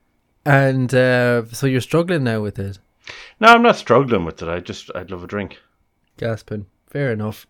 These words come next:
Speaker 1: Uh, did you look into, I was telling you about, I was telling you off air about it, but since you brought up not sleeping, did you look into those melanin inhalers? They're supposed to be really good for being calm and, and, uh, easing kind of natural sleep.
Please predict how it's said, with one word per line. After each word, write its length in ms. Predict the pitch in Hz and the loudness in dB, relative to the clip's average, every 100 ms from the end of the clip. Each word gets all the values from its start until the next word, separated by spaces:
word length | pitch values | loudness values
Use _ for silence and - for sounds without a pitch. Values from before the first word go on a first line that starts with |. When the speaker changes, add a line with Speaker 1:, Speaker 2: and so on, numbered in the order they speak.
| _ - | _ -6
Speaker 1:
Uh, 220 | 160 156 | -4 -2
did 220 | 147 156 | -4 -6
you 80 | 160 | 0
look 200 | 220 226 | 0 0
into, 360 | 247 240 220 | -2 0 0
I 60 | 180 | 0
was 160 | 165 151 | -2 -2
telling 240 | 208 220 | -2 0
you 180 | 202 170 | 0 -2
about, 500 | 139 147 143 127 - - - - | 0 0 0 0 -4 -14 -20 -8
I 40 | 120 | -2
was 140 | 123 | 0
telling 180 | 143 156 | 2 0
you 180 | 131 - | -2 -2
off 220 | 120 143 | -2 2
air 160 | 127 110 | 2 2
about 240 | 107 107 | 0 -2
it, 100 | 104 | -2
but 160 | 113 104 | -4 -4
since 420 | 113 - 123 113 | -8 -8 -6 -4
you 60 | 113 | -2
brought 200 | 120 123 | 0 0
up 140 | 120 | -2
not 180 | 113 - | -4 -4
sleeping, 320 | 123 113 110 | -4 -2 -2
did 140 | 110 | -2
you 80 | 120 | -2
look 180 | 131 143 | -2 -2
into 180 | 151 143 | -2 -2
those 220 | 143 135 | 0 0
melanin 420 | 135 139 139 139 | -2 -2 -2 -4
inhalers? 640 | 135 139 139 147 151 156 - - _ | -2 -2 0 0 0 -2 -6 -18 _
They're 100 | - | -6
supposed 240 | 123 135 120 | -2 -2 -2
to 60 | 123 | -2
be 60 | |
really 160 | 123 120 | 0 0
good 180 | 120 110 | -2 -4
for 320 | 120 117 110 - _ | -2 -2 -2 -10 _
being 260 | - 127 117 | -2 -2 -2
calm 580 | - 117 120 120 113 110 | -4 -2 -2 -2 -4 -4
and, 280 | 110 110 107 | -4 -6 -8
and, 400 | 110 104 101 107 | -8 -8 -8 -8
uh, 340 | 107 104 101 - _ - | -6 -6 -8 -12 _ -6
easing 480 | 131 127 123 110 107 - | -2 -2 -2 -4 -8 -6
kind 140 | 113 | -4
of 80 | 107 | -2
natural 380 | 110 104 - 101 | -4 -6 -8 -10
sleep. 380 | - 110 107 | -8 -8 -8